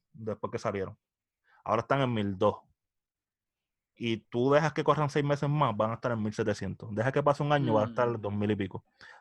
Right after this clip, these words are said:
Speaker 1: ¿Tú sabes por qué? Porque es una colección que fue una colaboración con una tienda de skate.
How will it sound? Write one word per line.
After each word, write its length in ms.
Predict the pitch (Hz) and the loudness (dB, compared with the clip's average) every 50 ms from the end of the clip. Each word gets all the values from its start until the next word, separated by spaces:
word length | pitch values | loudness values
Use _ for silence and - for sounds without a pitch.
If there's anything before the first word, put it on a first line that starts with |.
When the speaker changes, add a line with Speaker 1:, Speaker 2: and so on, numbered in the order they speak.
| _ _ | _ _
Speaker 1:
¿Tú 80 | - 120 | -2 2
sabes 200 | 139 139 139 - | 4 4 4 4
por 160 | - 143 139 139 | 2 0 0 2
qué? 180 | - 120 95 - _ _ _ _ _ _ _ | 2 0 0 0 _ _ _ _ _ _ _
Porque 200 | - 110 101 113 | -6 -4 -2 -2
es 100 | 110 - | -2 -2
una 160 | 139 135 135 | 0 -2 0
colección 760 | 127 135 135 131 120 - - - 120 123 131 120 110 101 113 - _ _ _ _ _ _ _ _ _ _ _ _ _ - | 2 2 0 0 0 -4 -8 -4 -2 0 0 0 -2 -6 -8 -10 _ _ _ _ _ _ _ _ _ _ _ _ _ -6
que 120 | 110 98 | -6 -4
fue 100 | - 113 | -4 -2
una 160 | 113 120 120 | 0 0 0
colaboración 1000 | 113 127 120 117 117 113 113 107 98 92 - - 127 135 151 165 165 165 143 131 _ | 2 2 4 4 6 6 4 4 2 0 -2 -4 -2 -2 -2 -2 -4 -8 -10 -12 _
con 180 | - 104 101 | -6 -4 -2
una 140 | 107 113 113 | -2 -2 -2
tienda 260 | 110 120 120 123 120 | -2 -2 -2 0 0
de 100 | 110 95 | 0 0
skate. 400 | - - _ - 104 104 90 - | -4 -6 _ -10 -8 -8 -8 -10